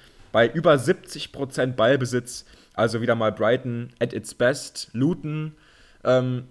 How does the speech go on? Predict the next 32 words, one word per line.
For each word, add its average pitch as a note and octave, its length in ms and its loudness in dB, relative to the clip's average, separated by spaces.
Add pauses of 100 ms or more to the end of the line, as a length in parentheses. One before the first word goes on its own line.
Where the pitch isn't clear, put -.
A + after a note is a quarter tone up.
(140)
finde D3 280 -4
ich, C3+ 200 -6
können D3 160 0
sich C#3+ 80 -4
so C#3 80 -2
ein - 20 0
bisschen C#3+ 240 -2
über C3+ 160 0
das - 140 0
Ergebnis C3 380 -2
am A#2 60 -6
Ende C#3 160 -4
beklagen, C3+ 500 2
weil A#2 120 2
es - 120 -6
war B2+ 80 4
jetzt - 240 -6
vielleicht B2 340 -4
kein D3+ 300 -2
vier G3+ 340 -4
zu - 160 -4
eins D#3+ 300 -4
Spiel, F3 420 -2 (320)
aber A#2 180 2
trotzdem, A2+ 580 -4
ähm, G2 260 -2
Brighton G2+ 420 -4
die G#2+ 100 -8
bessere A2 280 -4
Mannschaft, G2 360 -6
ganz G#2 220 -6
klar. G#2+ 340 -4